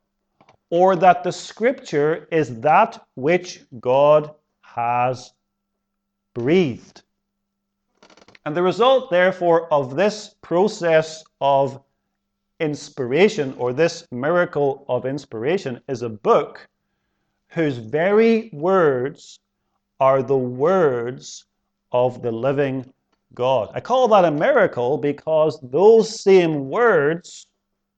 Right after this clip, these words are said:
passed through the minds of men. They passed through the mind of Paul, Peter, John, Luke, David, Solomon,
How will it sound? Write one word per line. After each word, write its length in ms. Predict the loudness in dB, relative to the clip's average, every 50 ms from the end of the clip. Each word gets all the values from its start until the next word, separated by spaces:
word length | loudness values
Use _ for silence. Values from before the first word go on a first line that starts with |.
| _ _
passed 600 | -10 -6 -2 0 2 2 0 0 -4 -10 -18 _ _ _ _ -12
through 560 | -6 -2 2 4 6 6 6 4 4 0 -4
the 100 | -6 -6
minds 760 | -4 -4 -4 -4 -4 -2 -2 -2 -2 -2 -4 -6 -8 -12 -20 _ _ _ _ _
of 180 | -6 -6 -4 -6
men. 440 | -6 -4 -2 0 0 0 -2 -4 -8 -16 _ _ _ _ _ _ _ _ _ _ _ _ _ _ _ _ _ _ _ _ _ _ _ _ _ _ _ _ _ _ _ _ -18
They 120 | -16 -16
passed 580 | -16 -12 -8 -4 -2 0 0 -2 -4 -6 -10 -10
through 160 | -8 -8 -6
the 80 | -6 -8
mind 420 | -8 -8 -8 -8 -10 -10 -12 -14
of 80 | -16 -18 _ _
Paul, 600 | _ -10 -6 -4 -4 -2 -4 -4 -6 -8 -14 _ _ _ _ _ _ _ _ _ _ -12
Peter, 440 | -10 -8 -6 -6 -8 -8 -10 -14 _ _ _ _
John, 460 | -10 -8 -8 -8 -8 -8 -10 -12 -14 _ _ _ _ _ _
Luke, 360 | -10 -8 -6 -6 -8 -10 -16 _ _ _ _ _ _
David, 380 | -10 -8 -8 -6 -8 -8 -10 -14 _ _ _ _
Solomon, 500 | -16 -14 -12 -12 -12 -12 -12 -14 -14